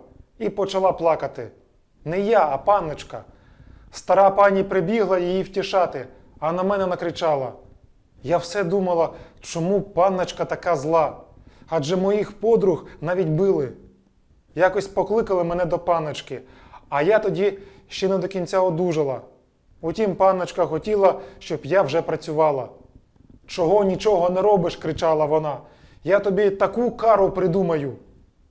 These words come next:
Коли гості приїжджали, тоді вона нас не чіпала. Відразу ставала такою привітною, люб'язною. От курва. Ми між дівчатами співчували її майбутньому чоловікові.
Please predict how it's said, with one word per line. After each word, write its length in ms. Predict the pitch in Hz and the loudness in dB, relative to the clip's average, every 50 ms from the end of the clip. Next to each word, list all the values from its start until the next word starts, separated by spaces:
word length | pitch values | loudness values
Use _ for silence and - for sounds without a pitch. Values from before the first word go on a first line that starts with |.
| _ _ _ _ _ _ _ _ _ _ - - - - | _ _ _ _ _ _ _ _ _ _ -20 -20 -20 -10
Коли 300 | - 175 180 180 196 196 | -6 -4 0 0 0 0
гості 420 | 160 131 160 190 175 - - 170 | 0 0 -2 -2 -2 -2 -6 -10
приїжджали, 680 | 147 - 160 160 165 160 147 143 202 226 214 185 151 135 120 - - - _ _ _ _ _ | -8 -6 -6 -4 -4 -4 -4 0 0 0 2 0 -2 -6 -8 -12 -20 -20 _ _ _ _ _
тоді 300 | - 156 139 180 240 233 | -8 -6 -4 -4 -2 -2
вона 300 | 196 190 180 170 175 180 | -2 -4 -4 -4 -6 -6
нас 260 | 175 180 170 - - | -6 -6 -8 -8 -10
не 100 | 160 156 | -10 -10
чіпала. 560 | - - 165 - - 151 147 135 127 117 117 - - _ _ _ _ - | -10 -10 -10 -6 -4 -2 -2 -2 -4 -6 -10 -14 -18 _ _ _ _ -10
Відразу 440 | 139 170 160 220 233 214 180 185 160 | -8 -6 -2 0 0 2 0 -2 -4
ставала 420 | - - 170 156 175 175 170 160 | -4 -4 -2 0 2 2 2 0
такою 400 | 160 165 156 - 170 165 156 160 | -2 -4 -6 -4 -4 -4 -4 -6
привітною, 680 | - 165 160 143 123 156 196 202 - - 147 147 147 147 | -6 -6 -6 -4 -4 -4 -4 -6 -6 -8 -8 -8 -6 -6
люб'язною. 800 | 151 147 123 123 143 175 208 202 165 143 147 151 143 135 127 113 - - _ _ _ _ _ _ | -6 -6 -6 -2 0 2 2 2 0 -4 -8 -8 -8 -8 -10 -12 -14 -20 _ _ _ _ _ _
От 200 | - 220 226 220 | -8 -8 -8 -8
курва. 540 | - - - 175 165 151 135 120 113 117 107 - - _ _ _ _ _ _ _ _ _ _ - - - - - - - | -12 -14 -8 -6 -4 -4 -4 -6 -10 -12 -16 -18 -20 _ _ _ _ _ _ _ _ _ _ -20 -20 -20 -20 -20 -14 -6
Ми 200 | 147 180 240 247 | -2 0 0 2
між 160 | 233 220 196 | 2 0 0
дівчатами 580 | 165 180 190 185 220 220 214 220 208 190 185 175 | 0 -2 -2 0 0 0 0 0 -2 -4 -4 -6
співчували 920 | - - 196 185 170 160 - 190 175 165 202 214 214 208 196 190 180 156 - - - - | -6 -6 -4 -4 -4 -4 -6 -6 -2 2 4 4 4 4 2 0 0 -2 -6 -12 -16 -12
її 340 | 156 135 165 160 170 208 202 | -8 -6 -4 -2 -2 -2 -2
майбутньому 640 | 180 180 175 165 151 180 208 190 - 190 175 175 170 | -2 -2 -4 -2 -2 -2 -4 -4 -4 -4 -4 -4 -4
чоловікові. 720 | - 185 180 175 180 180 196 196 196 170 147 143 131 | -6 -4 -4 -2 -2 -2 -2 -2 -2 -4 -6 -6 -8